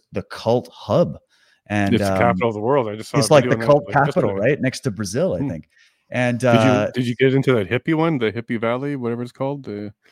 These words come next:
Speaker 1: Oh, Ca-,
Speaker 2: there's a
Speaker 1: was it
Speaker 2: valley.
Speaker 1: Laurel Canyon and all that?
Speaker 2: Yeah, Laurel Canyon,
Speaker 1: Yeah.
Speaker 2: that one. Did you
Speaker 1: Yeah.
Speaker 2: see that?
Speaker 1: Oh, yeah. I even went to go see
Speaker 2: <laughs>
Speaker 1: it. Like, I went in there and I went to this place for one of the sh-, episodes of Unexplained called the Museum of Death.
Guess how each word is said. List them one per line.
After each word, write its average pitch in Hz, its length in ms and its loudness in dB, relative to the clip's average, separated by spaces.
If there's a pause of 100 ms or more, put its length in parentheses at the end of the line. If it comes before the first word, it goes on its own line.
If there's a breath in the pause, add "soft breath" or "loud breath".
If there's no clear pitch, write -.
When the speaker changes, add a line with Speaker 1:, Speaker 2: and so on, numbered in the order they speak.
(140 soft breath)
Speaker 1:
Oh, 139 140 4
Ca-, 135 240 -2
Speaker 2:
there's - 20 -6
a 110 80 -2
Speaker 1:
was 135 160 2
it 113 40 0
Speaker 2:
valley. 113 100 -2
Speaker 1:
Laurel 131 160 4
Canyon 147 640 -2
and 131 140 -4
all 139 140 0
that? 135 80 4
Speaker 2:
Yeah, 165 200 6
Laurel 139 240 6
Canyon, 139 400 4
Speaker 1:
Yeah. - 20 -6
Speaker 2:
that 135 160 -2
one. 107 120 -6
Did 104 140 -12
you 143 60 0
Speaker 1:
Yeah. 135 100 4
Speaker 2:
see 113 80 -2
that? 127 360 -6 (280)
Speaker 1:
Oh, 175 140 6
yeah. 131 380 2
I 131 100 4
even 170 180 2
went 170 160 0
to 156 60 -2
go 151 120 2
see 214 240 0
Speaker 2:
<laughs> - 0 -
Speaker 1:
it. 247 200 6
Like, 104 200 -4
I 113 40 0
went 139 200 0
in 143 60 0
there 143 220 4
and 104 220 -4 (180 soft breath)
I 123 60 0
went 156 200 -2
to 160 80 -2
this 139 140 -4
place 143 340 -4
for 127 140 -8
one 123 160 -6
of 123 40 -4
the 117 60 -6
sh-, - 200 -12
episodes 117 480 -6
of 104 100 -8
Unexplained 113 680 -6
called 104 300 -4
the 104 80 -6
Museum 107 420 -6
of 87 140 -10
Death. 101 380 -6